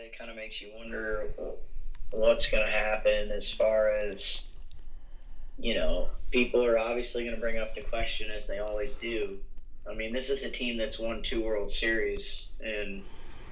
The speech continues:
you know, four years or whatever, or been there at least quite a bit.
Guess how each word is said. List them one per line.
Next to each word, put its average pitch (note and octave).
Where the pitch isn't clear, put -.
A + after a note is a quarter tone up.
you A#2
know, G#2
four G#2+
years A2
or -
whatever, G#2
or -
been -
there G2+
at G2
least G#2
quite G#2
a F#2+
bit. G#2